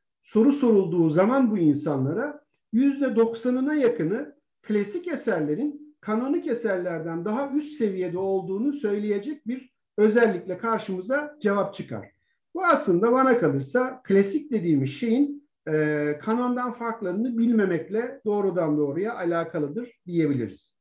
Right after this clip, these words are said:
O zaman kanon ve klasik arasındaki farklara baktığımız zaman klasiğin neden kanondan, e, bir sınıflandırma ölçütü olarak aşağıda konumlandığını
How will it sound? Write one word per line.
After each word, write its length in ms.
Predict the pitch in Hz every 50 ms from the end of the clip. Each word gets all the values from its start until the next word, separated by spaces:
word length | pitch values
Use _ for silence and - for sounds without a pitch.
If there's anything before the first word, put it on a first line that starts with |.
| _ _ _ _ _ _ _ _ -
O 80 | 247 277
zaman 540 | 311 330 349 349 320 247 180 - - - _ _ _ _ -
kanon 500 | - - 247 262 285 330 339 339 339 302
ve 160 | 240 196 -
klasik 400 | - 226 240 233 240 - - -
arasındaki 540 | 277 226 208 - 208 190 180 170 160 - 170
farklara 520 | - 226 240 240 240 240 220 190 185 185
baktığımız 540 | 226 240 240 - - 220 196 175 165 156 143
zaman 520 | 151 151 170 208 262 320 302 285 - - _ _ _ _ _
klasiğin 680 | - 254 269 269 - - - 277 294 302 311 294 277
neden 460 | 277 277 240 220 214 247 294 302 294
kanondan, 840 | - - 233 240 247 240 220 196 180 170 214 240 269 294 285 285 - _ _ _ _ -
e, 60 | 170 170 165 165 165 160 160 160 156 156 156 156 143 147 - - _ _ _ _ _ _ _ _ _ _ -
bir 400 | 165 214 226 214 - - - _ _ _ _ _ _
sınıflandırma 1080 | _ - - - 226 233 240 240 240 240 240 240 247 240 220 254 247 247 254 311 320 262
ölçütü 440 | 254 240 233 226 - - - - 320
olarak 440 | 320 269 220 196 175 170 170 190 208
aşağıda 460 | 208 - 262 269 269 269 302 311 -
konumlandığını 1040 | - 233 220 208 196 190 185 185 180 180 180 170 190 196 202 226 269 320 330 320